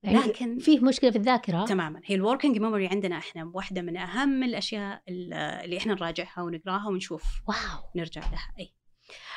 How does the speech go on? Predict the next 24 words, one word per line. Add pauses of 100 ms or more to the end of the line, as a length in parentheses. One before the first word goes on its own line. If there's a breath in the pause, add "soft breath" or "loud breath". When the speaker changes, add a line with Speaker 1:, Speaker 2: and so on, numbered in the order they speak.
(360 loud breath)
Speaker 2:
آم، (420)
إذا
أنا، (140)
إذا
جاء
طفل
من
المدرسة،
أنا
كأم، (180)
وجاء
ابني
بالمدرسة
وقال:
"يا
ماما،
اليوم، (520 loud breath)
آه،
جتنا
المعلمة
هذيك."
قد
تكون
المعلمة،